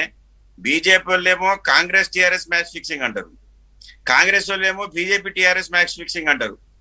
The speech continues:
ఒక్కటే మాకు సంతోషమైనటువంటిది ఏంటంటే టీఆర్ఎస్ ని కాకుండా మేము ఏం చేయలేము అనేటటువంటి రెండు పార్టీలది కూడా మాకు, ఆ, వాళ్ళ ఏదైతే meaning తో మాట్లాడుతున్నామో మాకు చాలా సంతోషం అది. మరి రేవంత్ రెడ్డి గారి గురించి మాట్లాడినరు కేటీఆర్ గారు అంటే, అవునండి, కేటీఆర్ గారు టీఆర్ఎస్ గురించి మాట్లాడొచ్చు,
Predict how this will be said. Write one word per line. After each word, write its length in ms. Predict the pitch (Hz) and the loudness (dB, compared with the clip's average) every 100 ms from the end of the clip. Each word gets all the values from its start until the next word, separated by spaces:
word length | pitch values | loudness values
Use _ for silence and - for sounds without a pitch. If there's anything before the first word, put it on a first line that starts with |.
| - | -8
ఒక్కటే 320 | 127 190 202 | 0 2 2
మాకు 180 | 190 185 | 0 0
సంతోషమైనటువంటిది 1000 | 170 180 180 185 180 175 170 170 165 160 | -2 0 -2 0 2 2 0 -4 -4 -6
ఏంటంటే 280 | 160 156 185 | -4 -4 -6
టీఆర్ఎస్ 500 | - 160 185 196 180 | -2 2 4 4 2
ని 60 | 180 | 2
కాకుండా 360 | 170 165 175 165 | 2 0 -6 -4
మేము 120 | 156 | -4
ఏం 160 | 151 175 151 | -2 -2 0
చేయలేము 300 | 160 175 170 | 2 2 2
అనేటటువంటి 520 | 165 156 151 151 156 | 2 2 0 -2 -2
రెండు 260 | 147 151 170 | 0 0 2
పార్టీలది 480 | 160 156 151 151 | 2 4 2 -4
కూడా 220 | 151 160 151 147 _ _ _ - | 0 4 4 4 _ _ _ -4
మాకు, 260 | 139 147 151 135 127 135 | -4 -2 -2 -2 2 4
ఆ, 100 | 135 | 4
వాళ్ళ 320 | 139 143 135 | 2 2 4
ఏదైతే 380 | 131 147 170 139 | 4 2 0 0
meaning 260 | 156 180 | 0 0
తో 100 | 175 | -2
మాట్లాడుతున్నామో 580 | 156 151 147 147 135 160 | 0 2 2 0 -2 -6
మాకు 220 | 156 - | -6 -2
చాలా 120 | 139 139 | -2 -2
సంతోషం 420 | 127 131 135 123 | -4 -4 -4 -4
అది. 160 | 95 - _ - - | -8 -12 _ -12 -2
మరి 120 | 165 | 2
రేవంత్ 320 | 151 170 190 | 4 2 2
రెడ్డి 160 | 190 185 | 0 0
గారి 160 | 185 180 | 0 0
గురించి 240 | 180 170 160 | -4 -8 -2
మాట్లాడినరు 640 | 151 160 165 165 160 165 | 0 0 -2 -2 -8 -4
కేటీఆర్ 300 | 151 160 160 | -2 2 2
గారు 200 | 160 160 | 4 2
అంటే, 400 | 151 135 127 151 - _ - - | 2 0 -4 -4 -8 _ -16 -6
అవునండి, 280 | 135 185 135 | 0 2 0
కేటీఆర్ 500 | - 117 135 170 175 | -2 -2 2 2 2
గారు 460 | 170 175 175 175 - _ _ - | 2 0 -2 -10 -16 _ _ -6
టీఆర్ఎస్ 380 | 113 143 160 160 | 0 2 0 -4
గురించి 160 | 175 170 | -8 -4
మాట్లాడొచ్చు, 540 | 170 170 170 196 - | -2 0 -2 -4 -10